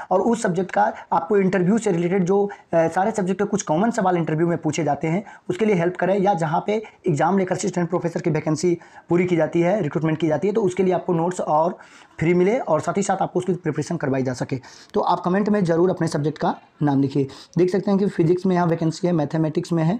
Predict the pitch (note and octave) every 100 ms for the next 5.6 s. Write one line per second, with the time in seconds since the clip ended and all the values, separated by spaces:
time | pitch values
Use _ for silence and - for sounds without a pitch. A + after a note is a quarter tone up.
0 | - _ _ - D3+ F3 E3 E3 F3 F3+
1 | G3 _ _ _ _ _ _ _ - -
2 | D#3+ F3+ F3+ - _ - E3 F3+ G3+ F#3
3 | F#3+ - _ _ _ _ - E3+ D3+ D3
4 | C#3+ - - E3+ F#3+ F3+ F3 E3+ F3+ F3
5 | F#3 E3 D#3+ E3 D#3+ G3